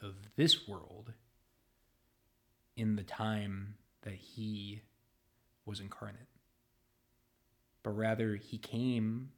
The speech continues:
so that way we could have ultimate liberation. And that ultimate liberation is of sin, is from sin, rather. So when he comes again,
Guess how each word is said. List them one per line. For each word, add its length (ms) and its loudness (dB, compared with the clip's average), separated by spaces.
so 140 -4
that 60 -2
way 120 0
we 180 -2
could 160 -4
have 240 -2
ultimate 460 -4
liberation. 720 -12
And 80 4
that 160 2
ultimate 480 2
liberation 880 2
is 160 -4
of 200 -4
sin, 440 -8
is 100 -2
from 300 6
sin, 180 0
rather. 140 -14
So 120 -2
when 300 4
he 320 0
comes 540 2
again, 640 -2